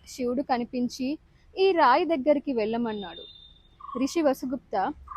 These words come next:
అక్కడికి వెళ్ళగానే ఆ రాయి అద్భుతంగా తిరిగి దానిపై శివసూత్రాలు అనే డెబ్బై ఏడు చిన్న చిన్న వాక్యాలు కనిపించాయి అని, వాటిని చదవగానే రాయి మళ్ళీ పాత స్థితికి వచ్చింది అని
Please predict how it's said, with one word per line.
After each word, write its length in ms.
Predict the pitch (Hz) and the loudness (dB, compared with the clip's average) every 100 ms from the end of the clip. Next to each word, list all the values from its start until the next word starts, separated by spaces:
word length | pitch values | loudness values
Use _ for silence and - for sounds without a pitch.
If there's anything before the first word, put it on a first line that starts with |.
| - | -6
అక్కడికి 380 | 254 302 285 269 | -2 0 0 0
వెళ్ళగానే 680 | 220 208 247 254 247 247 349 466 - - - | -2 -2 0 0 0 -2 -4 -6 -10 -12 -2
ఆ 100 | 359 359 | 4 4
రాయి 480 | 330 277 311 330 277 370 - - - | 8 8 8 6 0 -4 -10 -2 0
అద్భుతంగా 680 | 302 277 381 403 370 370 381 - | 0 4 4 6 4 4 2 2
తిరిగి 400 | 269 269 233 233 294 - - - 269 | 0 0 -2 -4 -4 -10 -18 0 4
దానిపై 420 | 311 330 - 269 | 4 4 0 -2
శివసూత్రాలు 880 | 285 277 269 - 349 302 285 240 208 - _ 220 | -2 -2 -2 -2 -2 -2 0 0 0 -8 _ -8
అనే 220 | 226 220 339 1077 - | -6 -4 -6 -8 0
డెబ్బై 340 | 269 240 226 349 - 294 | 2 4 4 2 2 -2
ఏడు 140 | 302 | -2
చిన్న 360 | 277 - 294 370 - | -4 -2 0 -2 -2
చిన్న 220 | 339 349 | -2 0
వాక్యాలు 600 | 339 240 254 - 302 247 196 - - | 2 2 2 0 0 0 -4 -8 -4
కనిపించాయి 680 | 254 254 262 254 269 240 247 214 | -4 -2 -4 -2 0 0 0 -2
అని, 180 | 208 208 262 - - - - | -6 -8 -8 -12 -18 -20 2
వాటిని 340 | 381 392 392 392 | 4 6 2 0
చదవగానే 720 | 349 311 370 349 330 302 247 269 311 _ - | 0 2 2 4 4 4 0 -2 -6 _ 0
రాయి 260 | 285 294 381 320 | 4 6 4 2
మళ్ళీ 340 | 269 294 320 254 - - - | 2 2 0 -2 -8 -2 6
పాత 200 | 277 311 | 6 6
స్థితికి 440 | 349 330 277 269 294 | -2 -8 -6 -6 -2
వచ్చింది 460 | 214 - 302 285 294 | -2 -2 -2 0 2
అని 260 | 254 214 208 | 0 -2 -6